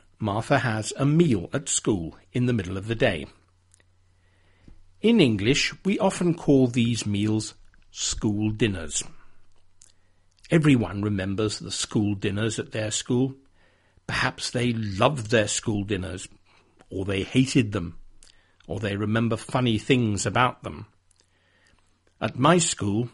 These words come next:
way back in the nineteen fifties, we sometimes got bilberry tart and custard for dessert.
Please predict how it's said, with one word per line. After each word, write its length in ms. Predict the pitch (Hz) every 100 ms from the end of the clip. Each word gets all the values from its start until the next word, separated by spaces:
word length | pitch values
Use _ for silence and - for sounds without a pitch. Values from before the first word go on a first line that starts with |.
| _ _ -
way 240 | 80 104 139
back 320 | 127 135 -
in 120 | 117
the 100 | 117
nineteen 480 | 110 113 107 117 104
fifties, 560 | - 101 - - 107 - - _ - - _ -
we 140 | 156
sometimes 560 | 165 180 165 151 156 127
got 480 | 135 - 98 95
bilberry 520 | 123 151 156 151 151 139
tart 480 | - 135 135 139 -
and 300 | 135 131 _
custard 500 | - - - 78 78 - -
for 280 | - - 104
dessert. 540 | 107 101 98 95 -